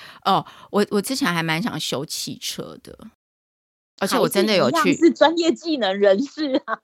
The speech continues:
Speaker 2: <laughs>
Speaker 1: 不是，而且我真的有去学修汽车。
Speaker 2: 对。
Speaker 1: 然后我去学修汽车的时候，那边的同学都，其实都男生啦，然后他们就觉得我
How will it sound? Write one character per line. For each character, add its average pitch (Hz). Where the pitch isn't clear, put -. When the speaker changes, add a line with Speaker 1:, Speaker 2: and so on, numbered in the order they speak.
Speaker 2:
<laughs> -
Speaker 1:
不 214
是， 294
而 202
且 160
我 175
真 185
的 196
有 147
去 156
学 -
修 -
汽 -
车。 -
Speaker 2:
对。 359
Speaker 1:
然 214
后 277
我 220
去 262
学 208
修 240
汽 233
车 214
的 190
时 180
候， 196
那 196
边 185
的 175
同 131
学 113
都， 151
其 -
实 208
都 262
男 160
生 147
啦， 85
然 185
后 240
他 269
们 208
就 226
觉 160
得 156
我 87